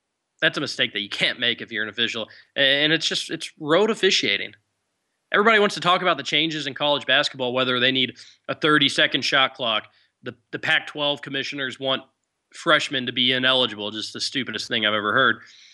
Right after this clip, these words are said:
Why don't we, why don't we, to clean up college basketball, make sure the officials are qualified and all of, all the officials, y-, you've got the best officials that you can possibly get.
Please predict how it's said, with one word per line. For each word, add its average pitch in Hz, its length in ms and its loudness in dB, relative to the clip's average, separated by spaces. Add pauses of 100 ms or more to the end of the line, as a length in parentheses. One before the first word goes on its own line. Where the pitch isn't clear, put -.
(1400)
Why 165 120 6
don't 269 100 6
we, 240 220 4
why 208 120 0
don't 285 220 -2 (140)
we, 175 300 -4
to 156 140 -10
clean 202 240 4
up 170 120 2
college 160 260 4
basketball, 151 380 0
make 147 160 -2
sure 156 140 -2
the 135 120 0
officials 135 440 -2
are 113 80 -4
qualified 135 600 2
and 113 100 -2
all 139 440 4
of, 127 180 -2
all 147 200 4
the 147 140 2
officials, 131 560 -4 (1120)
y-, 143 140 -8
you've 135 160 -6
got 156 180 2
the 143 60 -4
best 135 240 2
officials 131 400 -2
that 131 80 -2
you 131 100 -4
can 110 160 -10
possibly 123 420 0
get. 123 300 0